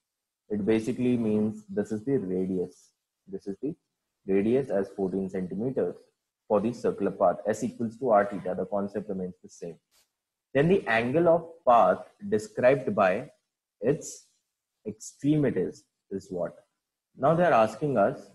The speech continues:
to find angle of the path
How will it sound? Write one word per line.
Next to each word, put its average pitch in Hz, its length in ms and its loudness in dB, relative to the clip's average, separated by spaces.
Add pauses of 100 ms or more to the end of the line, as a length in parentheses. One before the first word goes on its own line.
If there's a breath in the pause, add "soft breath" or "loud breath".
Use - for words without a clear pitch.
(120)
to 113 160 -6
find 147 280 -2 (400)
angle 120 420 0 (1120)
of 113 300 0
the 175 80 0 (180)
path 92 320 2